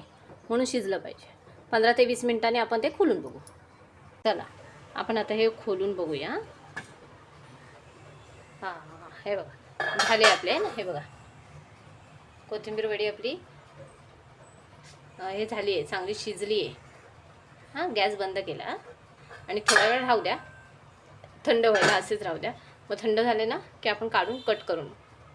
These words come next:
ही पहा, आता ही आपली आळूवडी जी आपण शिजवली होती, जी थंड झालेली, ती आता आपण कट करून फ्राय करूया. तुम्ही डीप फ्राय करा किंवा शॅलो फ्राय करा, काही छान. बघा, तुम्ही एकदा करून बघा. हे पहा,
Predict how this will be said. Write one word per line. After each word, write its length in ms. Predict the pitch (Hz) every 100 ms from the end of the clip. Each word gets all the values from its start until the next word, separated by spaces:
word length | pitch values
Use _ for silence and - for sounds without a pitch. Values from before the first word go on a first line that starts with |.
| - - - - - - - - -
ही 60 | 233
पहा, 260 | 208 147 135 - - - - -
आता 160 | 202
ही 180 | 220 233
आपली 220 | 220 226
आळूवडी 400 | 220 208 214 214
जी 120 | 214
आपण 500 | 220 208 214 220 208 196 - - -
शिजवली 400 | - 214 240 220
होती, 200 | 185 190
जी 140 | 226 254
थंड 280 | 240 208 208
झालेली, 360 | 208 175 147 104 - - -
ती 60 | 208
आता 140 | 202
आपण 160 | 208 214 202 -
कट 120 | 254 247
करून 360 | 240 226 233 302 - - - - -
फ्राय 180 | 233 208
करूया. 380 | 202 165 156 170 -
तुम्ही 180 | 240 247
डीप 220 | 226 277
फ्राय 180 | - 247
करा 280 | 220 190 185
किंवा 300 | 196 - 202
शॅलो 240 | - 208 220
फ्राय 180 | 220
करा, 220 | 202 170 170 - - - -
काही 180 | - 196 175 -
छान. 240 | 214 196
बघा, 240 | 180 156
तुम्ही 280 | - 190 180
एकदा 160 | 185 214
करून 260 | 240 247
बघा. 200 | 233 170
हे 140 | 151 156 - - - - - - - - -
पहा, 200 | 202 165